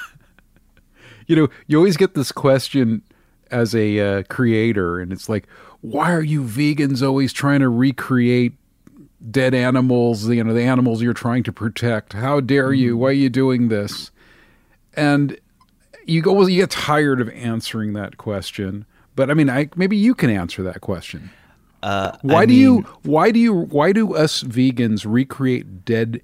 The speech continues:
Speaker 1: animal carcass to consume?
Speaker 2: Because meat eaters say, "I draw the line at this. I just cannot give up the following things." Uh, and so we're trying to throw them a bone <laughs> and accommodate them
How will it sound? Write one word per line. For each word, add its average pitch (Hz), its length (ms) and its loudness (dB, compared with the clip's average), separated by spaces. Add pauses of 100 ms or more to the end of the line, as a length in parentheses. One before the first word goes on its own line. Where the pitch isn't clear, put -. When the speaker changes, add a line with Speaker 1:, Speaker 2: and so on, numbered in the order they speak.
Speaker 1:
animal 117 460 0
carcass 92 560 -8
to - 160 -10
consume? 92 680 -6 (640)
Speaker 2:
Because 139 540 -4
meat 123 320 -4
eaters 147 320 -4
say, 127 340 -2
"I 120 180 -2
draw 123 320 0
the 131 100 -2
line 127 300 -2
at 104 180 -10
this. 120 320 -2
I 110 140 -2
just 120 240 -8
cannot 131 440 -4
give 113 240 -2
up 117 220 -2
the 110 100 -6
following 117 600 0
things." 101 840 -4 (600)
Uh, 101 420 -4
and 107 200 -4
so 120 240 -2
we're 110 240 -2
trying 123 520 -4
to 110 520 -4 (280)
throw 117 320 -2
them 113 180 0
a 104 60 -2
bone 107 520 0 (340)
<laughs> - 240 -16
and 190 320 -6
accommodate 120 680 -4
them 101 280 -6